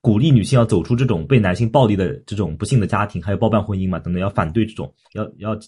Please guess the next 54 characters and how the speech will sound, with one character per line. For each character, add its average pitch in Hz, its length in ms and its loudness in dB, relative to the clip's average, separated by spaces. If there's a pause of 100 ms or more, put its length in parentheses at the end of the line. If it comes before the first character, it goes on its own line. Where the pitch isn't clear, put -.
强 85 240 -12
调 101 200 -6
这 92 80 -16
种 82 180 -12
自 151 160 0
由 95 160 0
的 87 80 -6
婚 85 160 -6
姻。 80 180 -10 (600)
那 190 80 2
么， 196 280 2 (140)
但 214 100 4
是 165 440 0
当 226 180 2
时 117 180 0
收 208 280 6
到 160 180 4
了 110 100 4
一 92 80 0
个 107 140 0
就 98 100 -2
是 104 320 -2 (120)
巨 190 120 0
大 139 140 4
的 92 280 -2
抵 113 180 -4
抗 - 360 -2 (120)
运 113 180 4
动， 95 240 -2
就 165 100 2
是 175 60 6
说 175 260 2 (300)
男 127 180 4
人 139 120 6
们 165 100 6
都 165 60 2
担 180 220 2
心 175 240 2
啊， 104 140 2
一 110 120 0
旦 160 240 0
实 - 280 -2
行 110 520 -2
这 151 80 -4
种 95 340 0
自 170 140 2
由 117 100 6
选 98 220 -2
择 90 120 -2
伴 127 220 -4
侣 90 100 -8
的 76 120 -10
法 85 180 -6
律， 95 260 -4